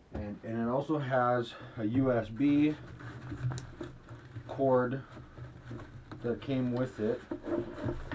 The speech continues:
and I got this bag,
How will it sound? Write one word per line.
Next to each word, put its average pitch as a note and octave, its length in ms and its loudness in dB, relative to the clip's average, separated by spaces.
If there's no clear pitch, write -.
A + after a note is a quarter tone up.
and A2 580 4
I G2+ 100 -6
got B2 360 8
this C#3+ 220 4
bag, C3 720 4